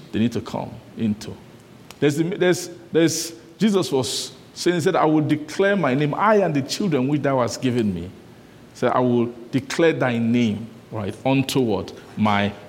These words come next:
brethren," in the midst of the church. That church is a church who are, those who are, it's actually an, a, a, the word church means ecclesia, those who have been called out, praise the Lord, to come into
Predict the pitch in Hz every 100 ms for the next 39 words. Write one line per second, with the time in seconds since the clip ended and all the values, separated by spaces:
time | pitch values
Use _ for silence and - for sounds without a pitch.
0 | - 123 120 101 104 - 139 127 127 135
1 | 151 165 - - - 117 101 104 - -
2 | - 104 - - - - - - 156 151
3 | - 160 135 117 - 131 113 117 - -
4 | 143 - - 139 107 98 - - - 151
5 | 123 143 120 - - - - 135 147 147
6 | 151 139 120 - - - - - - -
7 | 127 147 175 - - 170 - 156 147 135
8 | - - 170 - - 101 110 139 135 107
9 | 107 113 - 156 156 151 - 123 101 -
10 | - - - - - - - - 147 -
11 | 113 107 120 113 - 139 139 131 127 -
12 | 135 131